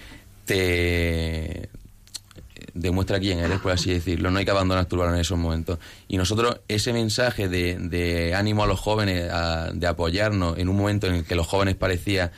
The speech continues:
que éramos una generación perdida, estábamos en un momento de crisis muy profunda en España, no solo económica, sino también de valores, y parecía que los jóvenes no teníamos ningún futuro, ni, ni profesional, ni, ni, ni como persona, por así decirlo. Eh,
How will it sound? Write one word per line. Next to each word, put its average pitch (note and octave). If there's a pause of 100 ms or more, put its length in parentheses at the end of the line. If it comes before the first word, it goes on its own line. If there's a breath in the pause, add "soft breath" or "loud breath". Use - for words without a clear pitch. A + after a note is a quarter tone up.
(240 loud breath)
que G#2
éramos F#2+
una F#2
generación F#2
perdida, G2
estábamos G2
en F#2+
un F#2+
momento F#2+
de F2+
crisis G2
muy F#2+
profunda F2+
en F2+
España, F#2+ (400 loud breath)
no F#2+
solo G2
económica, F#2+
sino F#2
también F#2
de F#2+
valores, F#2+
y E2+
parecía E2+
que F2
los F2+
jóvenes F2+
no F2+
teníamos F2+
ningún F2+
futuro, F2+
ni, E2+ (240 loud breath)
ni F#2
profesional, F2+
ni, F2+
ni, F2
ni F2+
como E2+
persona, F#2
por F#2+
así F2+
decirlo. F#2+ (960 loud breath)
Eh, F2+